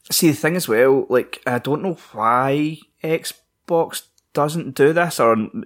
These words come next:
unless it's a setting that you just have to turn on that I don't know about. It's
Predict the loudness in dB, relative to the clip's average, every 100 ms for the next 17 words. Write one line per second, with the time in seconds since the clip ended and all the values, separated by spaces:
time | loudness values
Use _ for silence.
0 | -6 -2 -2 -2 -10 -6 0 0 0 -4
1 | -6 -8 -8 -6 -4 -6 -10 -6 -4 -2
2 | -4 -4 -6 -6 -6 -2 -2 2 2 0
3 | -6 _ -20 _ _ _ _